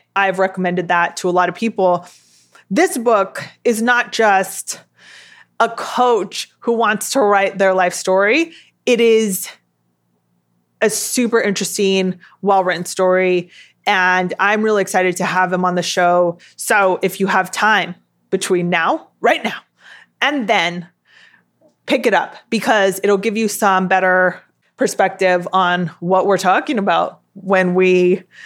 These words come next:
when we talk. So yeah, 'cause we touch on his relationship and, uh, just the realities of that. Super, like I said, very, very interesting, and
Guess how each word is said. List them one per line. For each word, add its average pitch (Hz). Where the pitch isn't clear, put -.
when 190
we 190
talk. 202
So 180
yeah, 233
'cause 180
we 185
touch 190
on 180
his 190
relationship 180
and, 180
uh, -
just -
the 196
realities 175
of 175
that. 170
Super, -
like 190
I 180
said, 175
very, 214
very 220
interesting, 185
and 180